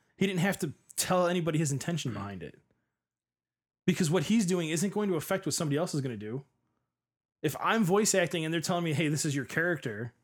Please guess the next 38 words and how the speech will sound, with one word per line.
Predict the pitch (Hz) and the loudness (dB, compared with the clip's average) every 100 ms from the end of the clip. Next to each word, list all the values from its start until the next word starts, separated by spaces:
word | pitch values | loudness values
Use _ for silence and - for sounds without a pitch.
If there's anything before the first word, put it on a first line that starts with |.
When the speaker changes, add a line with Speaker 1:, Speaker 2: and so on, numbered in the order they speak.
| _ _ _ _ _ _ _ | _ _ _ _ _ _ _
Speaker 1:
you | 175 | -4
know, | 131 | -4
read | 135 156 175 | 0 2 2
these | 160 127 | 0 0
lines," | 131 156 131 123 139 - _ | 0 0 0 -4 -6 -8 _
and | 160 165 | -2 0
then | 165 | 0
I | |
find | 147 160 160 | 0 0 2
out | 156 135 | 2 2
later | 143 160 139 139 | 2 2 0 0
that | 139 | -2
I'm | 135 131 120 - _ _ | -2 -4 -8 -14 _ _
voicing | 147 156 160 170 | 0 2 2 2
a | 135 | 0
person | 160 147 | 0 0
of | 131 | -4
color, | - 160 135 123 127 _ _ _ _ _ - - _ - | 0 2 2 -2 -6 _ _ _ _ _ -20 -20 _ 0
I | 156 | 2
got | 156 127 | 2 4
hired | 180 180 | 4 4
to | 160 | 2
do | 156 | 0
that | 143 113 | 0 -2
job, | 123 156 113 | -2 0 -2
right? | 104 120 151 - _ _ - | -2 -2 -4 -8 _ _ -2
Speaker 2:
Yeah. | 107 - - _ _ - | -2 -4 -12 _ _ -4
Speaker 1:
So | - | 0
I'm | 160 | 2
doing | 156 160 | 2 2
that | 147 123 | 0 0
job. | 151 120 80 - _ _ _ _ _ _ | 0 -2 -6 -16 _ _ _ _ _ _
That, | 262 190 - - - - | 0 0 -10 -20 -16 -2
but | 156 | 2
that | 165 | 2
doesn't | 160 151 | 2 0
stop | - 165 143 | 2 2 2
me. | 160 165 143 147 | 0 0 0 -2